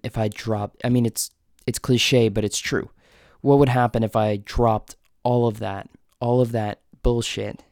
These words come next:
'Cause that's, that's really what it is, and it might be hard to see it in that light when you're s-, in the beginning, but once you get out on the other end, you'll see it as just that, bullshit. But what would happen if I dropped all of this,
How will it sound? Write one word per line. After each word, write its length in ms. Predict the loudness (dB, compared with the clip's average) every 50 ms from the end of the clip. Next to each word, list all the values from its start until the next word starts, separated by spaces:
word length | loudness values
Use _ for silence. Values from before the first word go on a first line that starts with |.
| _ _ _ _
'Cause 160 | -6 -4 -2 2
that's, 400 | 2 2 2 0 -4 -8 -8 -12 _ _ _ _ _ _ -20 -20 _ _ _ _ _ -20 _ _ _ _ _ _ _ _ _ _ _ _ -4
that's 220 | -4 -4 -2 0
really 220 | 2 4 6 6 6
what 200 | 6 4 2 2
it 100 | 2 2
is, 280 | 2 2 2 2 2
and 280 | 0 0 0 -2 -4 -6 -8
it 180 | -10 -10 -8
might 240 | -6 -4 -4 -4 -2
be 80 | -4 -6
hard 420 | -6 -4 -2 0 2 2 0 0
to 80 | -2 -4
see 260 | -4 -4 -2 -2 -2
it 60 | -2
in 60 | -2
that 220 | -2 -2 -4 -4 -4
light 280 | -4 -2 -2 -2 -4 _
when 220 | -8 -6 -4 -2 -2
you're 340 | -2 -2 -2 -4 -6 -8 -10 _ _ -14
s-, 400 | -10 -8 -8 -6 -6 -8 -10 -12 _ -18 -8
in 120 | -4 -2 -2
the 40 | -2
beginning, 460 | -2 2 4 6 6 8 6 6 4
but 220 | 4 2 0 0 -4 -8
once 400 | -6 0 2 2 2 2 0 -2
you 60 | -2
get 180 | -2 0 -2 0
out 240 | 0 0 -2 0 0
on 120 | 0 -2
the 100 | -2 -2
other 200 | -2 -2 0 2
end, 240 | 2 4 4 2 2
you'll 160 | 0 -2 -4
see 360 | -4 -4 -4 -2 -2 -2 -2
it 80 | -2 -4
as 160 | -6 -8 -8
just 320 | -8 -6 -6 -6 -6 -6 -6
that, 320 | -4 -4 -4 -6 -8 -10 -12 _ _ _ _ -4
bullshit. 420 | -2 -2 -2 -2 -2 -6 -8 -8 _ _
But 180 | -12 -12 -12 _ _ _ -20 -20 -20 -20 -20 -20 _ _ _ 2
what 120 | 4 6
would 100 | 6 6
happen 440 | 4 4 2 2 2 2 2 0 0
if 100 | 0 -2
I 80 | -4
dropped 460 | -6 -6 -2 0 2 4 4 4 2 0
all 200 | 0 0 -2 -2
of 40 |
this, 360 | -2 -4 -4 -4 -6 -8 -10